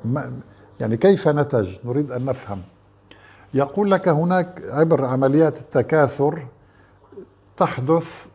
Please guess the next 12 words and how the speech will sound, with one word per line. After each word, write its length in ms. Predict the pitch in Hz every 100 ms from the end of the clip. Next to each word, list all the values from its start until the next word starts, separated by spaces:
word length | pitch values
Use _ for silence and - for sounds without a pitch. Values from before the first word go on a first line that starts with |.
| -
أخطاء 580 | - - - 143 117 -
في 140 | -
النسخ. 600 | 123 120 101 - - - - - _ _ _ - _
هذه 340 | - 220 226 202
الأخطاء 680 | 165 156 - - 185 185 -
أدى، 260 | 190 165
يعني 380 | 180 143 131 131
تسمى 400 | 131 - 156 143
طفرات، 640 | 127 127 - 123 104 - - _ _ _ - _ _ _ _ -
mutations. 600 | 127 127 139 - 107 87 - _ _ -
هذه 440 | 135 196 254 226
الأخطاء 680 | 180 147 - - 156 165 180